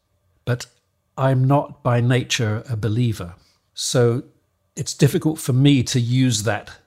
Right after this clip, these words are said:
kind of cement. My cement has to come from trying to understand things and to see how they work and to share those ideas with other people.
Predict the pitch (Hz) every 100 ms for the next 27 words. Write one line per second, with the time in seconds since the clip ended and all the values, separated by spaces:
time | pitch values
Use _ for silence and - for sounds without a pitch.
0 | _ _ - 127 110 104 - 113 107 95
1 | - - - 185 143 127 143 - 127 117
2 | 101 - 107 - - - 120 110 - 110
3 | 101 _ _ - - - 127 123 120 120
4 | 104 - 147 135 120 - 95 90 98 104
5 | 101 110 - 135 117 117 110 113 110 120
6 | 98 113 - 113 98 - _ _ _ _
7 | _ _ - - 131 147 - _ _ -
8 | - 147 135 131 135 123 104 104 101 90
9 | 92 104 104 95 - 107 101